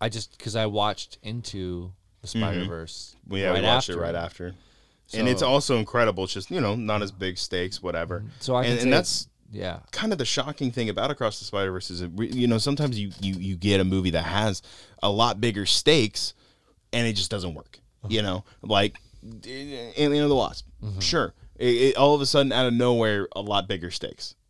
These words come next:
Speaker 2: And it, from what I've heard, I don't know, it didn't work as well as, like, the first one.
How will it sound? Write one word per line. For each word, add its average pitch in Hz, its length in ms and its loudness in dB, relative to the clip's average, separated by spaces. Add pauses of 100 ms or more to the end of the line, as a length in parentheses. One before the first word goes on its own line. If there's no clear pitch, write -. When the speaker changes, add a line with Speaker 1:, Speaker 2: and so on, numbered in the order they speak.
Speaker 2:
And 113 160 -2
it, 110 220 -2 (280)
from 110 280 -4
what 120 160 4
I've 120 200 4
heard, 87 260 -4
I 80 80 -10
don't 90 200 -2
know, 76 260 -8
it 98 140 -12
didn't 101 460 -2
work 98 300 -2
as 85 180 -4
well 82 220 -4
as, 80 100 -10
like, 80 140 -12
the 107 60 -12
first 95 300 -6
one. - 120 -18